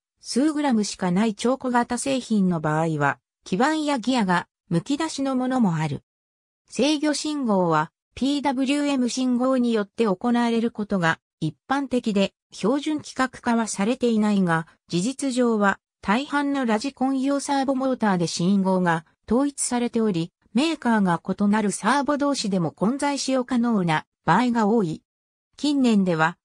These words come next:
ホビーロボット用のアクチュエーターとして使用されるようになり、専用の製品も多数開発されている。一般的なホビー用サーボモーターは、パルスを受信し、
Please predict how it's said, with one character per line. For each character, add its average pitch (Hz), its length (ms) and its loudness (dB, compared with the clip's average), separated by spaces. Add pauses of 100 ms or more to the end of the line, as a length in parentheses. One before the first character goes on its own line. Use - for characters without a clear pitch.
(180)
ホ 185 160 0
ビ 294 240 0
ー 302 40 -2
ロ 294 120 0
ボ 269 120 0
ッ 262 100 -6
ト 262 120 0
用 254 220 2
の 233 160 2
ア 214 60 0
ク - 140 -14
チ - 120 -4
ュ 269 120 2
エ 285 40 0
ー 269 60 -2
タ 208 160 0
ー - 20 2
と 190 160 -2
し - 80 -8
て 165 100 -4
使 151 200 -4
用 226 180 2
さ 262 160 -6
れ 254 120 2
る 240 120 0
よ 233 140 2
う 190 60 0
に 160 200 -2 (240)
な 220 140 2
り、 170 200 0 (180)
専 254 360 -2
用 285 240 0
の 277 140 -2
製 269 240 -2
品 247 300 2
も 262 120 -2
多 240 140 -2
数 226 240 -2
開 208 260 0
発 247 300 -4
さ 196 140 0
れ 190 100 0
て 185 120 -2
い 165 140 0
る。 151 160 -4 (520)
一 185 260 0
般 302 200 -2
的 294 260 -4
な 277 120 0
ホ 170 160 -2
ビ 262 220 0
ー 254 40 0
用 254 160 0
サ 277 220 0
ー 254 40 -4
ボ 262 120 4
モ 233 220 2
ー - 20 -4
タ 180 220 2
ー - 20 0
は、 165 260 0 (220)
パ 285 140 0
ル 311 100 -2
ス 202 160 0
を 170 40 6
受 147 200 0
信 196 240 0
し、 170 260 -4